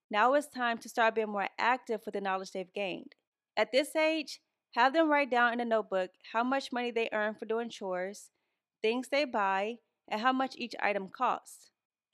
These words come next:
Have them do this activity once every month. Ask them if they bought everything they planned to buy that month. If they were short money,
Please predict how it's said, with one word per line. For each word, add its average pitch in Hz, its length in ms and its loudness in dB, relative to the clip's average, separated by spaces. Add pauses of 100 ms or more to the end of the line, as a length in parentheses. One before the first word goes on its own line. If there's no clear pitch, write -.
Have 262 180 2
them 311 160 2
do 262 140 -2
this 262 160 -2
activity 226 520 -4
once 208 380 -4
every 202 200 -6
month. 196 200 -8 (540)
Ask 277 320 6
them 302 160 4
if 269 100 0
they 240 140 2
bought 226 280 6
everything 269 440 0
they 233 160 0
planned 233 380 -6
to 240 60 -10
buy 214 200 0
that 208 180 -6
month. 185 280 -8 (520)
If 240 100 0
they 240 140 4
were 220 140 0
short 285 320 0
money, 214 460 -4